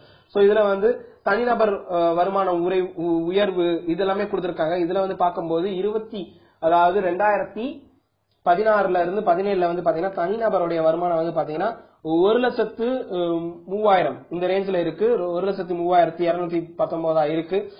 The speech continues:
So, தமிழகத்துல வந்து பாத்தீங்கன்னா தேசிய அளவுல அவ்வளவு இருக்கு. So, தமிழ்நாட்டுல வந்து பாத்தீங்கன்னா வந்து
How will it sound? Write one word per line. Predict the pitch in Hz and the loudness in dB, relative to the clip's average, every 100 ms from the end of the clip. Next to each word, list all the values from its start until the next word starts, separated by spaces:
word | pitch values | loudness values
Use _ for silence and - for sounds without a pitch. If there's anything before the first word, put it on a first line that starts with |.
| - | -12
So, | - 196 | -6 0
தமிழகத்துல | 233 226 240 233 196 196 | 0 2 0 2 2 2
வந்து | 185 | 0
பாத்தீங்கன்னா | 175 175 165 | 0 0 0
தேசிய | 185 202 202 | 0 0 0
அளவுல | 185 | 2
அவ்வளவு | 196 165 160 160 | 4 4 2 0
இருக்கு. | 165 208 214 | -2 -4 -4
So, | 180 | -8
தமிழ்நாட்டுல | 165 165 214 254 233 214 | -4 -4 -2 -4 -2 -2
வந்து | 196 190 | -2 -2
பாத்தீங்கன்னா | 165 175 185 | -2 -2 -2
வந்து | 165 180 415 - | 0 0 0 -4